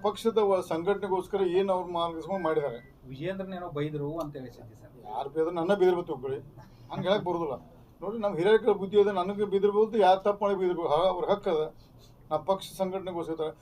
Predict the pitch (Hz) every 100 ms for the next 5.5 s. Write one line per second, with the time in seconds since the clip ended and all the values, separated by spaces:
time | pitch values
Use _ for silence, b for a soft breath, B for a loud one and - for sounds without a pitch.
0 | b - 165 180 196 190 180 190 190 196
1 | 196 180 185 185 196 190 185 170 160 156
2 | - 196 180 175 180 160 160 151 135 127
3 | 113 - - - - 135 123 165 202 156
4 | 127 156 175 170 165 156 131 147 - 143
5 | 127 123 139 143 127